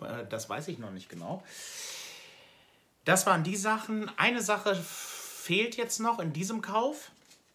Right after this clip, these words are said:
Und zwar eine Sache, die mir sehr wichtig, äh, war, das zu bekommen. Und das ist gar nicht so einfach zu bekommen. Jetzt dadurch, dass Panini es jetzt wieder im Shop oder erstmals im Shop hat, geht das. Aber eigentlich kam das bei einem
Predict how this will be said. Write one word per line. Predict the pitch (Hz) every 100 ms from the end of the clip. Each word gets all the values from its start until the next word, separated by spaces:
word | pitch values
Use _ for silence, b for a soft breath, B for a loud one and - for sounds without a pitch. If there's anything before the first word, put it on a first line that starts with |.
| _ _ _ _ _ _ _ _ - -
Und | 156
zwar | 151 170
eine | 185 170
Sache, | 156 170 175
die | 160
mir | 160
sehr | 143 170
wichtig, | 190 190 175 160
äh, | 147 156 156 - - -
war, | 123 151 208 285 - B B B B B
das | 143
zu | -
bekommen. | 143 175 202 208
Und | 156
das | 139
ist | 156 -
gar | 143
nicht | 143
so | - 120 107 98 _
einfach | - 127 156 160
zu | 170
bekommen. | 165 170 175
Jetzt | 147 135 -
dadurch, | 123 147 139
dass | 127
Panini | - 113 135 156 143
es | 123
jetzt | 123 - - 117
wieder | 117
im | 98
Shop | 120 - 165 165
oder | - - 92 85 82 -
erstmals | 139 - 147 147 -
im | 127
Shop | - 131 -
hat, | 110 - -
geht | 113 131 160
das. | 190 202 -
Aber | 113 123 127 117 113 -
eigentlich | 139 135
kam | - 131
das | 120
bei | -
einem | 107 107 90